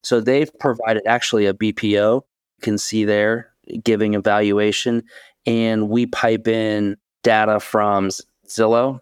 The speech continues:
So you'll have a Zestimate there, and you'll have, uh, the rent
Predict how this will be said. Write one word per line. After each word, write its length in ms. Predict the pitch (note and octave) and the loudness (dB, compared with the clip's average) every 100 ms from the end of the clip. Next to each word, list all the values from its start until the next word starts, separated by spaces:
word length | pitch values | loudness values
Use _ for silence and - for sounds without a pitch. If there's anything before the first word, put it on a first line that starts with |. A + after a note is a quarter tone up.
| - | -6
So 260 | - G2+ | 0 2
you'll 180 | G2 G2 | 2 2
have 200 | A2 G2+ | 2 0
a 40 | |
Zestimate 640 | G2 G2+ A2 - A#2 A2+ A2+ | 0 0 0 0 -2 -2 0
there, 340 | A2+ A2 A2 - | 0 0 0 0
and 140 | G2+ | -2
you'll 160 | G2 G2 | 0 0
have, 480 | G2+ G2 G2 G2 F#2+ | 0 0 2 0 2
uh, 300 | G2 F#2+ F#2+ | 2 2 0
the 140 | G2+ | -2
rent 440 | F#2+ G#2 G2+ - | 0 0 0 -6